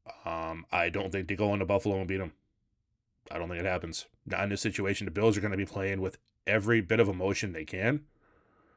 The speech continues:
It's gonna be, it's literally gonna be an atmosphere like we have never seen before. And it'll be a positive atmosphere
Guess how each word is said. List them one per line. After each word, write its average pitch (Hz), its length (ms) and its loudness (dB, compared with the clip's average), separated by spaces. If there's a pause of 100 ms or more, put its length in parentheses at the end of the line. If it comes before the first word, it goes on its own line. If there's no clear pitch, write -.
(120)
It's - 180 2
gonna 110 180 4
be, 98 400 0 (960)
it's 120 200 4
literally 147 400 12
gonna 123 180 6
be 117 140 6
an 104 80 0
atmosphere 110 460 4
like 95 140 2
we 104 80 4
have 90 140 -2
never 92 240 -4
seen 87 200 -8
before. 82 380 -6 (2000)
And 101 80 0
it'll 107 100 0
be 127 120 8
a - 40 8
positive 202 400 10
atmosphere 85 580 -2